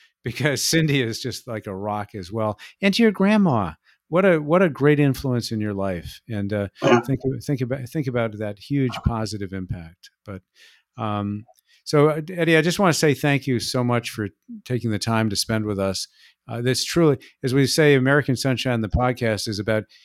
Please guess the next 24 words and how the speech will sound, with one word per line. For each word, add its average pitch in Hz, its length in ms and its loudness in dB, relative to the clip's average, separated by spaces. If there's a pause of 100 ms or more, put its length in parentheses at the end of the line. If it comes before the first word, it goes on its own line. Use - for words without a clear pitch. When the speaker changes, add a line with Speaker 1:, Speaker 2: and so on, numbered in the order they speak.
(200)
Speaker 1:
inspirational 127 800 2
stories 117 640 0
and 107 100 -2
the 98 40 -4
power 113 260 2
of 104 80 -2
the 95 80 -4
human 104 260 0
spirit. 98 480 0 (360)
And 117 120 0
you're 120 160 6
just 120 220 2
such 127 200 4
a 123 40 0
great 110 240 2
illustration 101 640 -2
of, 92 140 -6 (100)
you 117 100 -6
know, 101 160 -6 (100)
what, 120 160 0 (380)
what 127 140 2
is 104 160 0
really 104 200 0
possible. 82 600 -6